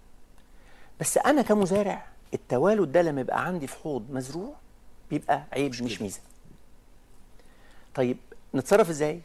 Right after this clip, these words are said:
Speaker 2: عيب مش ميزة، لأن أنا مثلًا لو حطيت، آه، مليون زريعة مش عايزهم يزيدوا عن كده، لأن أنا مرتبط بتغذية معينة داخل الحوض ومش عايز أزود في الأعلاف، مش
Speaker 1: بالظبط.
Speaker 2: عايز أزود في الكثافة، فأنا عايز أحافظ على العدد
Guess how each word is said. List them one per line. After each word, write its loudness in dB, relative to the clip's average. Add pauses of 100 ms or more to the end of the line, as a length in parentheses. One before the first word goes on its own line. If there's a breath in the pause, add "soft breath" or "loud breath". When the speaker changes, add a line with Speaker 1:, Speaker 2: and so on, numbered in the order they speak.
Speaker 2:
عيب 2
مش -8
ميزة، 2
لأن 0
أنا 0
مثلًا 0
لو 2
حطيت، -2
آه، -4 (160)
مليون 2
زريعة -2 (540 soft breath)
مش -2
عايزهم 6
يزيدوا 0
عن -2
كده، 6
لأن 4
أنا 2
مرتبط 4
بتغذية 4
معينة 4
داخل 6
الحوض 4 (260)
ومش 0
عايز 8
أزود 4
في -2
الأعلاف، 0
مش -12
Speaker 1:
بالظبط. 0
Speaker 2:
عايز 6
أزود 4
في -6
الكثافة، -2 (340 soft breath)
فأنا 0
عايز 4
أحافظ 0
على 6 (140)
العدد 6